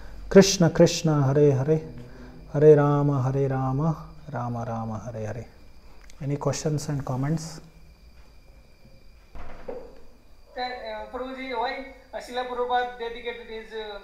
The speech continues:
Speaker 2: this Bhagavad Gita book to, um, Baldev Vidyabhushan? Why not to his own Guru, Bhaktisiddhanta Saraswati Thakur?
Speaker 1: Because I mentioned, no, in the class, this is not silly question, it is very important. Prabhupada ba-, commentary closely follows Baldev Vidyabhushan's commentary.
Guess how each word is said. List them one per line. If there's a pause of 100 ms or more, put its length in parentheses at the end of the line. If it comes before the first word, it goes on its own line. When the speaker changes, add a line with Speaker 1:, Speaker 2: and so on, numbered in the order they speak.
Speaker 2:
this
Bhagavad
Gita
book
to,
um,
Baldev
Vidyabhushan?
Why
not
to
his
own
Guru, (420)
Bhaktisiddhanta
Saraswati
Thakur? (960)
Speaker 1:
Because
I
mentioned,
no,
in
the
class,
this
is
not
silly
question,
it
is
very
important. (1300)
Prabhupada
ba-,
commentary
closely
follows
Baldev
Vidyabhushan's
commentary.